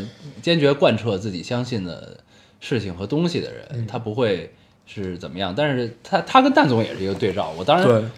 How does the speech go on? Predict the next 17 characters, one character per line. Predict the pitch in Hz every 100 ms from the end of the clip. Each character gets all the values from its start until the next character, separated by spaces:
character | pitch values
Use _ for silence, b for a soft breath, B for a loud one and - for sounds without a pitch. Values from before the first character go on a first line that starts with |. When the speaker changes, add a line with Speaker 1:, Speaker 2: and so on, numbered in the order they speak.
| - -
Speaker 1:
我 | 107
觉 | 117
得 | 165 196
就 | 170
是， | 143 131 107 101 B B B B B - -
我 | 117
当 | 165
然， | 196 - 113
我 | 110
其 | 98 160
实 | 185
不 | 175
是 | 208
在 | 202
diss | 202 175 107
蛋 | 101 92
总， | 85